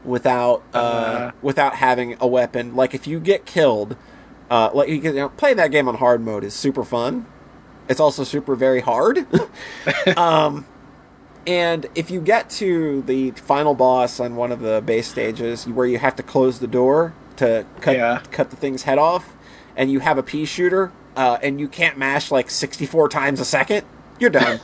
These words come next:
Speaker 2: <laughs>
Speaker 1: You can't do it. It's impossible.
Speaker 2: That's pretty bad.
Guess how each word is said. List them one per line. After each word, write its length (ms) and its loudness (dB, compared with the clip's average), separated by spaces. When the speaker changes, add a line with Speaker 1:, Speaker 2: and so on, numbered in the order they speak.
Speaker 2:
<laughs> 120 -20
Speaker 1:
You 100 0
can't 300 2
do 140 6
it. 180 0
It's 160 -2
impossible. 560 0
Speaker 2:
That's 400 -4
pretty 240 -2
bad. 400 2